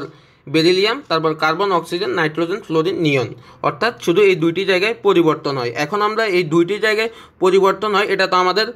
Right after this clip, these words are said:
মনে থাকবে ইজিলি। তো এখন চলো আমরা একটা শর্টকাট শিখি যে পর্যায় তিনের ক্ষেত্রে কোন জায়গায় কোন জায়গায় পরিবর্তন হবে সেটি আমরা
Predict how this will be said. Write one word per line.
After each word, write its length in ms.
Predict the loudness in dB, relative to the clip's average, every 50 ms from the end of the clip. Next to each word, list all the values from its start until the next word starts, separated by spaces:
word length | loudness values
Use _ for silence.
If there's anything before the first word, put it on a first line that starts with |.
| -10 -6
মনে 280 | -2 0 2 2 2 2
থাকবে 280 | 2 0 0 0 -2 -4 -2
ইজিলি। 400 | -4 -4 -2 -2 -4 -4 -4 -8 -10 -14 -20 -20 _ _
তো 60 | -2
এখন 220 | -2 0 0 -2 0
চলো 180 | 0 0 0 2
আমরা 160 | 2 2 0
একটা 140 | -2 -2 -4
শর্টকাট 480 | -6 -2 -2 -2 -2 -2 -2 -2 -2 -2
শিখি 300 | -2 -4 -4 -4 -4 -2
যে 140 | 0 0 -2
পর্যায় 460 | 0 0 0 0 2 2 2 0 0 -2 -6 -12 -20 -20 _ _
তিনের 300 | -2 0 2 2 0 0
ক্ষেত্রে 340 | 0 -2 -2 0 0 0 0 0 -2 -8 -18 -16 _
কোন 140 | 2 2 2 4
জায়গায় 280 | 2 0 2 0 0
কোন 180 | 0 0 0 2
জায়গায় 280 | 2 2 2 2 0 2
পরিবর্তন 540 | 0 2 4 4 4 4 2 0 -2 -2 0
হবে 240 | 2 2 2 2 0 -4 -8 _ _
সেটি 320 | -4 -2 0 2 4 4
আমরা 200 | 4 4 2 0